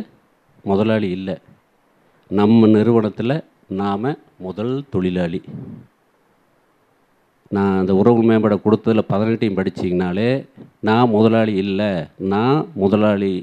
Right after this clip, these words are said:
இல்ல, முதல் தொழிலாளிங்கிற உணர்வு வந்துட்டாலே போதும், நிறையா problem solve ஆயிரும். சக கூட வேலை செய்றவங்க அத்தனை பேருமே நம்ம கூட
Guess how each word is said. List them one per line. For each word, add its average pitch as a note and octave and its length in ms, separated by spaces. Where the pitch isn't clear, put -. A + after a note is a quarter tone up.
இல்ல, G2 300
முதல் G#2+ 260
தொழிலாளிங்கிற G#2 640
உணர்வு A2 320
வந்துட்டாலே F#2+ 500
போதும், F#2+ 380
நிறையா C3+ 340
problem A2 400
solve F2 260
ஆயிரும். E2 260
சக A2+ 420
கூட B2 240
வேலை A2 200
செய்றவங்க G#2 280
அத்தனை A#2 320
பேருமே G2+ 340
நம்ம G#2 300
கூட A#2+ 120